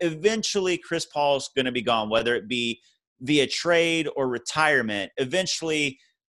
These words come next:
the reins will be handed over to Shai. When that happens, you'll see a big bump in those numbers as far as scoring goes, as far as assists goes. And I think that's the next thing for him as far as playmaking. Right now, is he a point guard? Yes, but he's playing, kinda playing the two and the three as much as he's playing the one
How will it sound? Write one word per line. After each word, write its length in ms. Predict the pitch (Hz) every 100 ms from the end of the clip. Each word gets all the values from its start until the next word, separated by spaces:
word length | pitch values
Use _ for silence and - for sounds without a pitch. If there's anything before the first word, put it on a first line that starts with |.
| _
the 80 | 127
reins 340 | 139 151 143
will 80 | 139
be 140 | 127
handed 360 | 120 131 127 117
over 280 | - 120 120
to 180 | 117 104
Shai. 560 | - - 139 113 110 -
When 180 | 120 127
that 180 | 147 135
happens, 500 | 156 160 151 127 113
you'll 100 | 139
see 240 | - 143
a 80 | 113
big 480 | 104 101 180 165 123
bump 300 | 139 123 113 - _ _ _ -
in 140 | 139
those 260 | 135 127 123
numbers 380 | 139 135 123 113
as 80 |
far 180 | - 113
as 100 | 113
scoring 440 | - - 151 139 120
goes, 260 | 117 110
as 100 | 113
far 200 | - 127
as 120 | 117
assists 440 | 113 - 175 165 -
goes. 340 | 120 113 110 - - _
And 80 | 147
I 60 | 151
think 220 | 196 170
that's 220 | 180 170
the 80 | 156
next 280 | 147 131 -
thing 180 | 139
for 140 | 131 117
him 180 | 113 110
as 100 | -
far 200 | 131 123
as 120 | 120 _
playmaking. 540 | 143 143 127 104 - 107
Right 200 | 139 151
now, 280 | 147 143 131 - - _ _ _
is 160 | 165 151
he 80 | 175
a 60 |
point 280 | 165 175 170
guard? 220 | 160 151
Yes, 220 | 135 135 -
but 80 |
he's 140 | 127 -
playing, 320 | 143 143 135
kinda 220 | - 143 135
playing 240 | 139 131
the 80 | 110
two 240 | - 143
and 100 | 131
the 60 | 113
three 440 | - 123 127 123
as 140 | 113 117
much 220 | 117 127
as 100 | 113
he's 180 | 110 -
playing 260 | 120 117
the 100 | 110
one 400 | 98 107 117 123